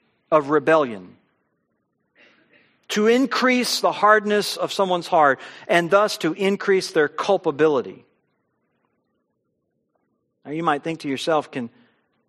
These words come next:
can a heart that already doesn't accept God's truth become more hardened to it?" Absolutely. Absolutely. It can become hardened to his truth. It can be har-, become hardened to all kinds of truth.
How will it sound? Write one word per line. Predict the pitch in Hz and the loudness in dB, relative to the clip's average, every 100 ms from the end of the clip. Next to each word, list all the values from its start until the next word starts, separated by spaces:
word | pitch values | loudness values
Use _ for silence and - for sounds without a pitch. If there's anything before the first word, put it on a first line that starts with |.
| _ _ _ _ _ _ | _ _ _ _ _ _
can | 160 143 | -6 -6
a | |
heart | - - 165 190 190 - - _ _ _ _ _ _ _ _ _ _ - | -6 0 2 2 -2 -14 -18 _ _ _ _ _ _ _ _ _ _ -6
that | 139 | -4
already | 156 160 165 156 160 180 | 0 0 2 2 2 0
doesn't | 156 151 151 160 170 | 0 -2 0 -4 -8
accept | 143 - 165 165 151 | -14 -4 -2 -2 -4
God's | 143 139 127 | -4 -2 -6
truth | - 160 165 156 | -10 -6 -6 -8
become | 147 135 139 131 | -12 -6 -4 -4
more | 131 160 | -2 -2
hardened | 156 170 175 170 | 0 0 0 -4
to | 185 | -8
it?" | 185 | -6
Absolutely. | 143 156 - 139 127 101 _ _ _ _ _ _ _ _ _ _ 1077 1077 _ _ _ _ _ _ _ _ _ 131 | -6 -6 -8 -8 -10 -14 _ _ _ _ _ _ _ _ _ _ _ _ _ _ _ _ _ _ _ _ _ -8
Absolutely. | 139 - 127 123 - - _ _ _ _ _ _ _ _ _ _ _ _ _ _ | -8 -6 -8 -8 -10 -20 _ _ _ _ _ _ _ _ _ _ _ _ _ _
It | 160 | -4
can | 196 | -2
become | 180 165 147 | 0 -2 0
hardened | 156 170 160 143 | 0 0 -2 -6
to | 131 | -6
his | 156 - | -6 -4
truth. | 180 185 185 | 0 0 -2
It | 151 | -8
can | 143 | -6
be | 143 | -2
har-, | 143 165 156 | -2 -2 -6
become | 147 160 147 | -8 -6 -2
hardened | 165 165 160 147 | 0 0 -2 -4
to | 151 | 2
all | 170 | 2
kinds | 156 170 202 151 | 2 -2 -2 -4
of | 110 | -12
truth. | - 90 _ _ | -14 -16 _ _